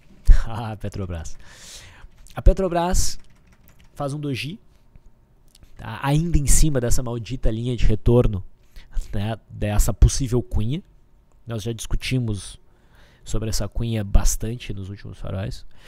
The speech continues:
tá? O rompimento continua absolutamente válido, tá? E essa cunha só passa a ser válida se ela tiver a sua L T A rompida. Em especial, se a gente conseguir ver a Petrobras operando abaixo dos nove, se ela realmente vier pra baixo dos nove, daí sim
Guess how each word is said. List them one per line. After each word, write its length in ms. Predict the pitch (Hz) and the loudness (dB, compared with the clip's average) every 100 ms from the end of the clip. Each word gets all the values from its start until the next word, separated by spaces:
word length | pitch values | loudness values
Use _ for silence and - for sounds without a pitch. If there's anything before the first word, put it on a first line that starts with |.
| - - - | -20 -20 -16
tá? 320 | - 92 98 107 _ - - _ _ - | -12 -10 -12 -14 _ -20 -20 _ _ -16
O 320 | 127 113 113 | -10 -6 2
rompimento 400 | 117 - 117 - | 2 2 -4 -4
continua 640 | 127 - 117 120 131 - - | -2 0 0 0 0 -4 -8
absolutamente 640 | 117 123 127 117 113 107 | -4 -2 -2 -4 -6 -6
válido, 500 | 104 101 104 127 147 - _ _ _ _ - | -4 -4 -4 -4 -6 -10 _ _ _ _ -14
tá? 120 | 123 | -10
E 60 | |
essa 220 | 117 110 113 | -4 -4 -4
cunha 340 | - 127 131 | -8 -8 -6
só 400 | 113 - 120 127 - _ _ _ _ _ - | -4 -2 -4 -4 -12 _ _ _ _ _ -8
passa 260 | 127 - | -6 -6
a 40 | 117 | -8
ser 180 | 127 | -10
válida 640 | 107 113 120 135 147 160 151 _ | -8 -8 -8 -8 -6 -8 -8 _
se 120 | - 120 | -12 -8
ela 160 | 123 | -6
tiver 460 | 123 - - 113 131 - _ | -2 0 2 0 -6 -12 _
a 140 | - - | -12 -8
sua 340 | - 123 117 | -4 -2 -2
L 160 | 117 117 | -4 -4
T 140 | 123 | -4
A 80 | 113 | 0
rompida. 600 | 110 117 - 135 107 92 - - - _ - | -2 4 4 4 -4 -12 -18 -20 -20 _ -12
Em 80 | |
especial, 600 | 117 - 127 117 127 127 | -4 2 2 4 4 2
se 80 | 131 | 0
a 20 | |
gente 160 | - - | 0 -2
conseguir 360 | 123 - 120 123 | -2 0 0 0
ver 260 | 107 120 | -2 -2
a 100 | 110 | -2
Petrobras 500 | - 120 113 113 113 | -2 -2 -4 -8 -8
operando 300 | 117 - 120 | 0 0 0
abaixo 300 | 110 110 - | -6 0 2
dos 160 | 120 95 | 2 -2
nove, 260 | 110 117 | -4 -4
se 100 | 104 | -2
ela 100 | 101 | -2
realmente 300 | 95 127 131 | -2 -4 -4
vier 140 | 117 117 | -6 -6
pra 120 | 113 | -6
baixo 180 | 107 - | -4 -4
dos 120 | 92 | -4
nove, 240 | 107 120 | -6 -6
daí 240 | 107 110 147 | -8 -10 -6
sim 300 | - 120 | -4 -4